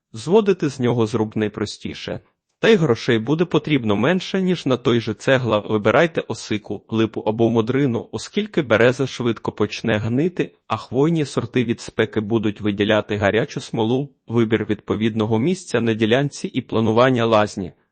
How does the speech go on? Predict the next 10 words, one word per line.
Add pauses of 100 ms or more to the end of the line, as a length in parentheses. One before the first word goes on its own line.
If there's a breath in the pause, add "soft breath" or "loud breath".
Насамперед
потрібно
визначитися
з
місцем, (200)
де
ви
будете
зводити
баню.